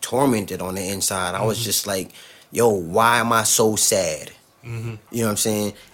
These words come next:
Speaker 1: And, and it was, it wa-, it wasn't just the baggage. It was like, yo, all the conversations that I wanted to have that I was unable to have, that stuff takes a toll on you too. When there's
Speaker 2: Mm-hmm.
Speaker 1: things that you wanna say,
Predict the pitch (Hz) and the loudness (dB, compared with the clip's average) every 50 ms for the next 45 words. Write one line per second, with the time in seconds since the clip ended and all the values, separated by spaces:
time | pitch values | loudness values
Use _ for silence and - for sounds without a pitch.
0 | _ - 120 120 117 - - 120 120 123 113 107 107 123 135 139 139 117 - - | _ -2 0 0 0 0 0 2 2 2 2 2 2 2 4 4 2 2 0 -2
1 | 120 123 120 117 - 113 117 113 107 104 123 135 135 127 127 110 101 120 113 - | -2 0 0 -2 -2 -2 -2 -2 0 2 2 2 2 2 -2 -2 -2 0 0 0
2 | - - 90 85 101 113 127 139 127 110 110 98 - - 107 120 120 120 110 101 | 0 -2 -4 0 0 2 2 2 0 -2 -4 -6 -6 -4 -4 -2 -2 -2 -2 -2
3 | 101 104 95 95 92 - - - - - - _ _ - 98 113 113 101 - - | -2 -2 -2 -2 -4 -8 -14 -18 -20 -20 -20 _ _ -6 -2 0 0 0 -2 0
4 | - 113 120 117 127 117 113 110 - 117 110 107 107 101 - - 110 113 110 - | 0 0 2 2 0 -2 -2 -4 -4 -6 -6 -4 -4 -4 -2 0 0 0 0 0
5 | - 101 87 98 92 92 87 87 90 104 110 107 98 85 90 95 95 90 98 107 | -2 -2 -4 -2 -2 0 -2 -2 -2 -2 -2 -2 -4 -4 -4 -6 -6 -4 -2 0
6 | 104 104 98 82 87 90 90 85 87 95 98 95 95 95 87 - - 98 120 127 | 0 0 0 -2 -2 -4 -4 -4 -4 -4 -4 -4 -6 -8 -10 -8 -4 -2 0 0
7 | 117 113 104 90 92 90 85 92 90 85 80 85 82 80 - - _ _ - - | 0 0 -2 -2 -4 -6 -4 -4 -4 -4 -6 -8 -10 -14 -16 -20 _ _ -20 -20
8 | - _ - - - - - - 80 - 139 151 - - - - 123 110 - 123 | -20 _ -20 -20 -20 -20 -20 -2 2 4 4 4 4 4 4 4 2 2 0 -2
9 | - - - 98 90 - 117 101 98 95 98 101 101 92 87 - 139 135 123 101 | 0 0 0 -2 0 0 0 0 0 0 -2 -4 -6 -6 -6 -4 -2 -2 -2 0
10 | 110 104 117 127 127 120 - - 143 139 127 123 120 - - 135 110 92 95 104 | 0 0 0 0 2 0 0 0 0 -2 -2 -4 -4 -2 -2 -2 -2 -2 0 0
11 | 127 139 139 127 - - - 131 123 139 147 151 | 2 2 4 4 4 4 6 4 4 2 -2 -6